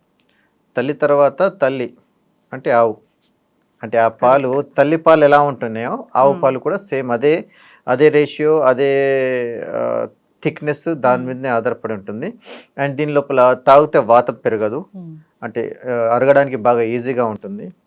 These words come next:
Speaker 1: తర్వాత వచ్చేసి మజ్జిగ,
Speaker 2: మ్మ్.
Speaker 1: కాన్‌స్టిపేషన్ ప్రాబ్లం లాంటి,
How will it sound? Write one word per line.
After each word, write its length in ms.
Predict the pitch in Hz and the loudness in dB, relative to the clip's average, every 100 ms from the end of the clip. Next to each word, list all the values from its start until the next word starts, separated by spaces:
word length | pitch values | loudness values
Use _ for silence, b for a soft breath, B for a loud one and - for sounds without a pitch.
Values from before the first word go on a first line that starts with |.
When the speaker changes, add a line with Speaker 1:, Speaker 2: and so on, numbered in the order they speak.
| - | -4
Speaker 1:
తర్వాత 300 | 143 147 151 | -2 -2 -4
వచ్చేసి 580 | 147 156 143 156 - 202 | -8 -8 -10 -12 -12 -8
మజ్జిగ, 420 | 143 117 117 113 | -6 -8 -6 -6
Speaker 2:
మ్మ్. 460 | - 208 190 165 156 _ _ _ _ _ _ | -6 -14 -16 -16 -20 _ _ _ _ _ _
Speaker 1:
కాన్‌స్టిపేషన్ 600 | 123 127 123 - 120 113 | -6 -6 -8 -10 -10 -8
ప్రాబ్లం 400 | 98 110 110 113 | -4 -2 -2 -6
లాంటి, 400 | 107 104 113 110 | -6 -8 -8 -10